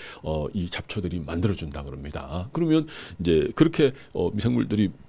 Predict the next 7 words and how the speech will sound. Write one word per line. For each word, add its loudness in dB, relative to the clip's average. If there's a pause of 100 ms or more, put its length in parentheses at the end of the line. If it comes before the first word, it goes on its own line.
온전하게 8 (840)
한겨울에도 4 (1400)
이제 -14
땅속에서 2
이제 -6
잘 -2
이제 -4